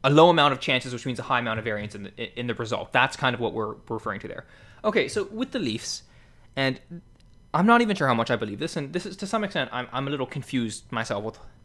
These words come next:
how I see this team on the whole. Under Keefe, they were, I think, ninth in Corsi, uh, seventh in expected goals and, like,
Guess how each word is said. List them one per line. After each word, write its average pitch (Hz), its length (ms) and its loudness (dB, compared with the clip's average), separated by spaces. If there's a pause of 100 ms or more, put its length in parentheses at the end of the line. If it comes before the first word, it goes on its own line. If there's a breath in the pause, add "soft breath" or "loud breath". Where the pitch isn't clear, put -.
(160)
how 135 240 4
I 117 100 4
see 120 220 -2
this 110 160 -10
team 113 260 -8
on 104 160 -10
the 95 80 -12
whole. - 300 -10 (1700 soft breath)
Under 233 340 2
Keefe, - 600 -2
they 147 340 4
were, 135 520 4 (180)
I 135 100 -2
think, 165 300 -4 (400)
ninth 151 440 2
in 151 120 0
Corsi, 117 680 0 (220)
uh, 107 340 0 (160)
seventh 139 420 4
in 117 300 -2 (240)
expected 117 440 -2
goals 107 460 0
and, 104 380 -10
like, 101 240 -12